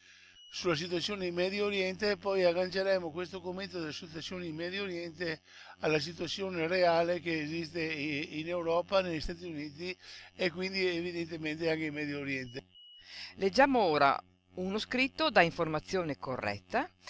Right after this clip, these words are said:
Speaker 2: di Piera Prister Bracaglia Morante.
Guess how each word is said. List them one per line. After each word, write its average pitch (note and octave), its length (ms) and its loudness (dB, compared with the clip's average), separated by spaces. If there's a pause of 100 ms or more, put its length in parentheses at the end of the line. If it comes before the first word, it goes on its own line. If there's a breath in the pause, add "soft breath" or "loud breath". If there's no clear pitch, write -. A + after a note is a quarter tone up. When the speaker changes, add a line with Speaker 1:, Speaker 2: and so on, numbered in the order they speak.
(200 loud breath)
Speaker 2:
di E3 280 -6
Piera D#3 480 4
Prister B3 640 0
Bracaglia F3 680 4
Morante. G#2 800 0